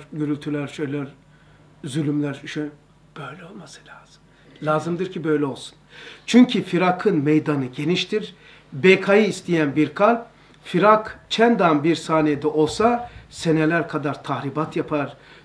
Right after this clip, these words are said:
Çünkü hadsiz firakları ihtar eder. Maddi ve süfli muhabbetler için Bütün mazi ve müstakbel fıratla doludur.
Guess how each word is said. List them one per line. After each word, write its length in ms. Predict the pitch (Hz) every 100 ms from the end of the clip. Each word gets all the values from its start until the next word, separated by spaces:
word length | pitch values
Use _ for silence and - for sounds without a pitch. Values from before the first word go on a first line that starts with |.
| -
Çünkü 300 | 190 180 156
hadsiz 420 | 156 160 240 -
firakları 600 | - 165 151 160 151 151
ihtar 480 | 180 - - 185 190
eder. 400 | 156 143 139 - - - - -
Maddi 440 | 160 175 - 226
ve 120 | 185 160
süfli 400 | - 165 185 170
muhabbetler 680 | 160 160 151 160 160 190
için 460 | 202 - 190 214 220 - - - -
Bütün 280 | 180 226 202
mazi 400 | 170 165 208 180
ve 100 | 156
müstakbel 760 | 151 - 160 147 175 185 190 180 - _ -
fıratla 540 | 170 170 175 165 147
doludur. 760 | 147 139 135 135 117 - -